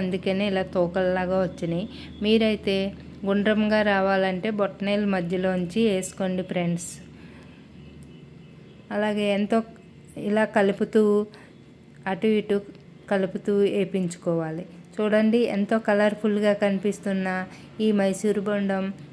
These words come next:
చాలా టేస్టీగా ఉంటుందండి. పిల్లలు పెద్దలు అందరూ ఎంతో ఇష్టంగా తినే ఈ మైసూర్ బొండాన్ని ఇప్పుడు ఎంతో ఈజీగా తయారు చేసుకున్నాం కదండి. అలాగే ఇప్పుడు ఏదైనా పచ్చడితో మనం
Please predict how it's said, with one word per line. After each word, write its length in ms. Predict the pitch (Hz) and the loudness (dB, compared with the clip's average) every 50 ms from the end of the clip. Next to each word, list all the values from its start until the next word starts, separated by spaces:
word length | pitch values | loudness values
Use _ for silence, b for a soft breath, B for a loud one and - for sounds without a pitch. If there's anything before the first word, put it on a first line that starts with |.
| - - | -4 0
చాలా 280 | 208 202 196 202 208 214 208 208 | 2 4 4 4 4 2 2 2
టేస్టీగా 520 | 196 190 185 - - 208 190 180 196 190 190 185 | 2 0 0 0 0 0 0 0 2 0 0 0
ఉంటుందండి. 640 | 185 185 170 190 175 180 180 180 175 175 175 180 180 185 180 B B B B B | 0 -2 -2 -2 -2 -2 -2 -2 0 0 0 -2 -2 -4 -8 B B B B B
పిల్లలు 380 | 220 208 214 220 220 220 226 233 226 226 | -2 0 2 4 4 4 4 2 2 0
పెద్దలు 380 | 214 190 180 202 202 202 202 202 196 | 0 0 0 0 0 2 2 2 0
అందరూ 300 | 190 190 196 202 208 220 214 202 | 0 0 0 0 0 0 0 0
ఎంతో 200 | 196 185 - 208 196 180 | 0 -2 0 -2 -2 -2
ఇష్టంగా 400 | 180 - - 196 185 196 196 196 190 190 | -4 -4 -4 -4 -2 0 0 0 -2 -2
తినే 240 | 196 185 180 180 180 180 180 B B B B B B 214 220 | -2 -2 -2 -2 -4 -4 -6 B B B B B B 2 4
ఈ 20 | 226 214 | 4 4
మైసూర్ 400 | 208 208 202 196 - 226 226 226 208 202 | 4 2 0 0 0 0 0 2 2 2
బొండాన్ని 540 | 202 196 196 196 196 190 185 185 185 185 185 185 B B B B B 220 | 2 0 0 0 0 0 -2 -2 -4 -4 -6 -8 B B B B B -4
ఇప్పుడు 200 | 220 214 226 202 208 196 | -4 -2 -2 -2 0 0
ఎంతో 220 | 196 196 196 220 214 214 202 196 | 0 0 0 0 2 2 2 0
ఈజీగా 400 | 196 180 196 196 196 208 208 208 202 202 | 0 0 0 0 0 0 0 0 0 0
తయారు 300 | 190 185 185 185 185 190 190 | 0 0 0 -2 -2 -2 -2
చేసుకున్నాం 520 | 190 185 - - - - 202 196 196 196 196 190 202 | -2 -4 -4 -6 -6 -2 0 0 2 2 0 0 0
కదండి. 400 | 196 196 202 202 202 202 226 262 269 B B B B B B B - 208 | 0 0 2 2 2 2 2 0 0 B B B B B B B -4 0
అలాగే 340 | 202 214 220 220 214 214 208 208 208 | 2 4 4 4 4 4 2 2 2
ఇప్పుడు 220 | 208 208 202 202 202 202 202 | 2 0 0 2 2 2 2
ఏదైనా 380 | 202 202 214 214 220 214 208 202 208 208 | 2 2 2 2 2 2 2 0 0 -2
పచ్చడితో 500 | - - - 196 190 190 185 - 233 302 - B B B B B B B - 214 | -2 0 0 0 0 0 0 -2 -2 -2 -4 B B B B B B B -8 -4
మనం 200 | 214 220 240 | -2 0 2